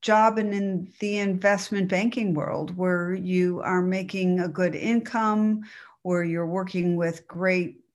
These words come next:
smart people, where you're plugged in and having all sorts of opportunities,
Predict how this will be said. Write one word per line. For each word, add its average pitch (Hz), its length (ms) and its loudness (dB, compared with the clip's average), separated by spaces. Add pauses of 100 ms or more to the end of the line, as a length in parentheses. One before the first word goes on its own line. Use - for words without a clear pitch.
smart 185 560 -2
people, 214 760 -2
where 160 200 0
you're 156 180 0
plugged 185 420 -2
in 202 220 -2
and 185 160 2
having 175 320 0
all 170 140 0
sorts 180 320 -4
of 170 100 -6
opportunities, 190 1120 -2